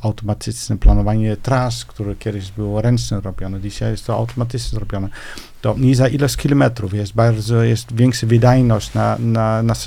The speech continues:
ciężarówkach i tak dalej. I tutaj widzimy dużo korzyści. Em, też patrzymy na to, w jaki sposób my mo-, możemy robić to bardziej zielone. Po pierwsze,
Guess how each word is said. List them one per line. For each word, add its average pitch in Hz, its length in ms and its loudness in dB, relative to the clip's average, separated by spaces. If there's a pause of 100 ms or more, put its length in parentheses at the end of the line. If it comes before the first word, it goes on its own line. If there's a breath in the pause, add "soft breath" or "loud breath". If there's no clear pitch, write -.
ciężarówkach 117 680 0
i 95 80 -8
tak 101 160 -4
dalej. 110 280 -2 (340 loud breath)
I 143 60 -4
tutaj 139 280 0
widzimy 117 460 4 (360)
dużo 113 400 2
korzyści. 92 600 -8 (500 loud breath)
Em, 104 560 2 (260)
też 147 260 4
patrzymy 120 500 4
na 104 220 4
to, 127 540 -2
w - 20 -4
jaki 110 260 -2
sposób 120 380 -6
my 110 260 0
mo-, 107 220 -2
możemy 107 400 0
robić 104 260 -2
to 107 120 -4
bardziej 101 280 0
zielone. 95 600 -2
Po - 80 -2
pierwsze, 120 380 -4